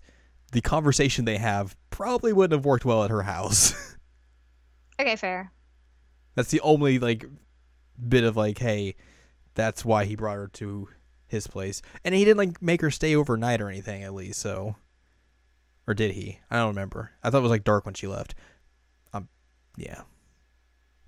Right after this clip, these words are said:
Speaker 2: I can't remember. I, it seemed, I, I thought it was daytime, but I, it might have just been the fact that he had the lights on in his house. I don't know.
Speaker 1: 'Cause he's a weirdo.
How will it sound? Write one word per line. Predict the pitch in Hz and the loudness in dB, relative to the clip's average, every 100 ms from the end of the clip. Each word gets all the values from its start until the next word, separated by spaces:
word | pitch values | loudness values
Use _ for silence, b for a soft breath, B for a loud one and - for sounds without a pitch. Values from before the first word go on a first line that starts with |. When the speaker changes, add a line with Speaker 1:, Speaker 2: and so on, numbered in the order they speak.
| - _ | -20 _
Speaker 2:
I | 254 | -8
can't | 240 226 180 | -6 -6 -8
remember. | 185 180 185 | -8 -12 -6
I, | 220 | -4
it | 240 240 233 | -2 -2 -4
seemed, | 285 285 | -4 -4
I, | 262 254 - | -2 -2 -2
I | 254 | -4
thought | - - - 262 247 | -6 -16 -2 0 0
it | |
was | 214 214 | -4 -10
daytime, | 196 196 202 226 208 208 208 | -10 -10 -10 -8 -8 -8 -10
but | 190 - | -12 -10
I, | 196 - | -10 -4
it | 214 208 | -4 -2
might | 208 190 | -2 -2
have | 185 | -4
just | 190 190 | -6 -6
been | 202 190 | -6 -6
the | |
fact | 185 196 196 | -4 -4 -4
that | 202 | -4
he | 208 | -2
had | 202 180 | -2 -2
the | 185 | 0
lights | 190 190 202 | 0 -2 -4
on | 185 | -4
in | 185 | -4
his | 196 - | -6 -2
house. | 185 175 | -2 -2
I | 190 | -4
don't | 185 180 | -4 -4
know. | 185 185 | -2 -2
Speaker 1:
'Cause | 143 | -4
he's | 107 113 | -6 -6
a | 147 | -6
weirdo. | 147 151 151 113 117 117 113 113 117 | -6 -8 -8 -8 -8 -10 -10 -8 -8